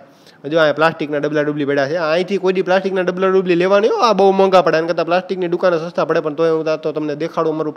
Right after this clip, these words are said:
ફરજમાં આવે છે. સામે જો વચ્ચે વચ્ચે સાબુનો ઢગલો કર્યો છે. અને જો સામે જોઈએ એક સીડી દેખાણી, એ સીડી ઉપર જવા માટેની છો ભાઈ, એ કહેવાને એક મારે રહી ગયું હતું.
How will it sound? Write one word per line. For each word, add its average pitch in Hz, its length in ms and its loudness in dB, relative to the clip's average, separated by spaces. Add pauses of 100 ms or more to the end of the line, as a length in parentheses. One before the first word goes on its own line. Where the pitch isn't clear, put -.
ફરજમાં 156 300 -2
આવે 131 160 -4
છે. 160 120 -6 (540)
સામે 156 140 -2
જો 175 100 0
વચ્ચે 156 200 -2
વચ્ચે 147 160 0
સાબુનો 147 260 -2
ઢગલો 139 280 -4
કર્યો 127 240 -8
છે. 113 80 -14
અને 139 240 -8
જો 151 140 -4
સામે 180 240 0
જોઈએ 269 200 4
એક 277 80 2
સીડી 226 260 0
દેખાણી, 233 320 4 (520)
એ 214 140 -4
સીડી 233 180 -2
ઉપર 240 240 2
જવા 240 180 4
માટેની 220 340 0
છો 320 160 2
ભાઈ, 180 240 0
એ 180 40 -6
કહેવાને 196 300 0
એક 190 80 -6
મારે 180 160 2
રહી 190 100 0
ગયું 160 180 -4
હતું. 117 120 -14